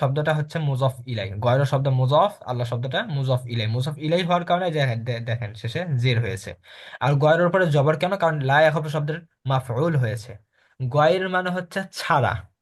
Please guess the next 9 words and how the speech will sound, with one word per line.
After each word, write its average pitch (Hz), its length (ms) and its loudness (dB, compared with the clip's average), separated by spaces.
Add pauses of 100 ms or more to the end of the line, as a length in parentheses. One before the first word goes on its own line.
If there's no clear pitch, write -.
(580)
গয়র 123 360 4
মানে 160 240 2 (600)
ছাড়া। 110 340 0 (920)
তাহলে 139 220 2 (140)
গয়রাল্লাহি 160 960 2
মানে 156 220 -6 (140)
আল্লাহ 165 400 2
ছাড়া 175 220 -2 (140)
অন্য 190 240 -4